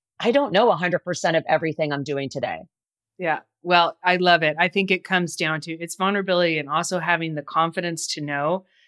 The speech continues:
Speaker 2: that you know what you know and you know you have the ability to learn. And if you feel confident in that way, it's perfectly fine to admit that you don't know something else. So I think that's fantastic advice.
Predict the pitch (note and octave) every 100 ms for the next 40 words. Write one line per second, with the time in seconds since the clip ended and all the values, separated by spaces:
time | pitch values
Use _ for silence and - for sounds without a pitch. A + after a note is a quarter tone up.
0 | _ F3+ F3 F#3 G3 G3+ G#3+ G#3 F3+ F3+
1 | F3+ E3+ E3 D#3+ E3+ F3+ E3 E3+ E3 D3+
2 | D#3+ D#3+ D#3+ D#3 D3 C#3+ D3 D#3 F#3 E3+
3 | F3+ F3+ - A3+ A3 A3+ - G#3 G3+ G#3
4 | G#3 F3+ D#3+ E3 D#3 D#3 D#3+ G3+ A3+ C4+
5 | - _ _ _ G3 F#3+ - - A#3 G#3
6 | E3+ D3+ D#3+ D3 C#3+ C#3 C#3+ C3 - -
7 | C#3+ C3+ B2 C3 B2+ C3+ B2 B2 A#2 A#2+
8 | - E3+ D3 C#3 - E3 D#3 F3+ E3+ D3+
9 | - D#3 C#3+ - D3 - - C3 - B2+
10 | B2+